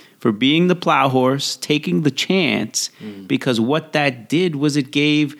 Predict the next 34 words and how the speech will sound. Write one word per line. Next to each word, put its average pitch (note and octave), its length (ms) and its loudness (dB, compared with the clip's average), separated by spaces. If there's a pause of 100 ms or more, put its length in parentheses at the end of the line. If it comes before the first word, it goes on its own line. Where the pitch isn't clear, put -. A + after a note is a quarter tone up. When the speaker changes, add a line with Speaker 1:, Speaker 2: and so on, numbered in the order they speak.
(160)
Speaker 1:
executives C#3 880 -2
at C3+ 200 0
E C#3+ 120 0
S C#3 100 -2
P - 160 -2
N D#3 100 2
real F3+ 240 2
numbers. A3 680 0
Speaker 2:
Yes, G#2 280 -8
it G#2 80 -12
did. G2 180 -8 (320)
Speaker 1:
And, C3+ 300 2
uh, B2 720 2 (260)
and A2+ 160 0
being C#3+ 220 2
able C#3+ 220 2
to C#3 120 0
see F#3 260 2
that C3+ 240 -2
boxing, C#3 720 0 (280)
when D#3+ 280 2
there D#3+ 220 0
are C#3+ 140 0
compelling F2 640 -2
matchups, - 500 -6
which C3 200 0
the C3 80 0
<laughs> - 20 0
P - 180 -2
B E3 160 2
C C#3 200 -2
unfortunately C3+ 880 0
didn't A2 360 0
really G#2+ 580 2